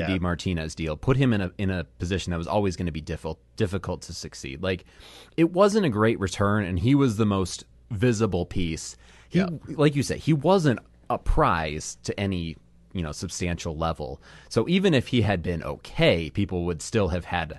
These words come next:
Speaker 1: higher expectations than what he delivered on. Um, and he hasn't been okay, you know, to be quite frank.
Speaker 2: Yeah. So else we got S-, Sergio Alcantara, and we got Jose King for him too.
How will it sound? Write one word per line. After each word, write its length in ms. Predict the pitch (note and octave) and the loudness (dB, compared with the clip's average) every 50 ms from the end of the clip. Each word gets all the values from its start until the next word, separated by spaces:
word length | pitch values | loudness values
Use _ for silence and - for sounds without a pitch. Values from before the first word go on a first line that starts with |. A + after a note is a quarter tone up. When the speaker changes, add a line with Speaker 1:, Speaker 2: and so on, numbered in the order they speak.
| - - | -16 -16
Speaker 1:
higher 340 | - - F#2+ F#2+ F2+ E2+ D#2+ | -6 -2 -2 0 0 -2 -2
expectations 720 | D2+ D2+ - - E2 D2+ - F2 E2 D#2 - D#2+ D#2 D2+ | -4 -6 -8 -8 -8 -6 -6 -6 -6 -6 -6 -8 -10 -8
than 140 | D#2+ D2+ D#2 | -8 -10 -8
what 120 | D2+ D#2 E2 | -10 -10 -10
he 80 | E2 D2+ | -10 -8
delivered 420 | D2+ D#2 E2 F#2 E2+ D#2 F2 D2+ | -6 -2 0 0 0 0 -2 -2
on. 300 | D#2+ D2+ C2+ - D#2+ E2 - - - - - - - - - - | -4 -4 -4 -6 -8 -8 -10 -12 -20 -20 -20 -20 -20 -20 -12 -8
Um, 240 | D#2 D#2+ D2 C#2+ C#2 | -6 -4 -4 -4 -4
and 140 | F#2 G2+ F#2+ | -2 -2 0
he 120 | F#2+ F#2 | 0 0
hasn't 400 | E2+ G#2 G#2 F2 - F2 D2+ - _ _ _ - - | 2 0 0 0 0 -4 -6 -8 _ _ _ -16 -12
been 280 | - D#2+ D2+ C#2+ C#2+ D2 - - - | -10 -8 -8 -8 -10 -12 -16 -14 -12
okay, 480 | D#2 C#2+ - - D#2+ D2 C#2 C#2 C#2 C#2+ - - - - | -12 -12 -8 -8 -8 -6 -6 -8 -10 -12 -16 -20 -18 -14
you 100 | - D2 | -12 -10
know, 120 | C#2+ C2+ - - _ _ - | -10 -10 -12 -16 _ _ -10
to 80 | - | -8
be 100 | D#2+ D#2 D#2 | -8 -8 -8
quite 180 | - E2 C#2+ | -8 -8 -8
frank. 160 | - - - D#3+ | -4 0 4 6
Speaker 2:
Yeah. 320 | E3 E3+ E3 E3 D#3 C#3+ - - - - - - - | 6 8 6 6 4 0 -4 -8 -16 -20 -20 -20 -12
So 280 | - - - D#3+ D#3+ D3+ | -8 -6 -4 -2 0 0
else 300 | D#3 D#3+ D3+ - - - - | 0 0 0 -2 -4 -6 -6
we 200 | B2+ C3 D3+ D3 | -8 -8 -4 0
got 340 | C3+ C#3 B2+ B2+ B2 - - - _ _ _ | 2 2 2 2 0 -4 -8 -14 _ _ _
S-, 240 | - - - - - A#2 - - - - | -6 -4 -4 -4 -4 -4 -4 -4 -2 0
Sergio 840 | C#3+ C#3+ C#3 C3 C#3 C3+ C3+ B2+ B2+ B2+ B2 B2 A#2+ A#2+ A#2+ A#2+ A#2 | 2 2 2 2 2 4 6 6 6 6 6 4 4 4 2 2 0
Alcantara, 840 | - A2+ G#2 - A2 G2+ F#2+ - B2+ B2 A#2+ A#2+ A#2+ A#2+ A#2 A#2+ - | -2 -6 -8 -6 -8 -8 -2 0 2 4 4 4 4 4 2 2 0
and 140 | - A2 A2 | -2 -4 -2
we 80 | G#2+ | -2
got 100 | G#2 G2+ - | -2 -2 -2
Jose 400 | - - A#2 A2 G2 G2 F#2+ F2 | -2 0 0 0 0 0 -4 -4
King 460 | - - - - A#2+ A2+ G2 G2 F#2+ | -6 -10 -6 -4 -2 -2 0 -2 -4
for 200 | F2+ - - F2+ | -4 -4 -4 -4
him 260 | E2+ F#2 F2+ E2+ E2 E2 | -4 -4 -4 -6 -4 -4
too. 520 | - - - G2+ F2 E2 D#2+ D#2 D#2 D#2 | -2 -2 0 0 0 0 0 -2 -4 -6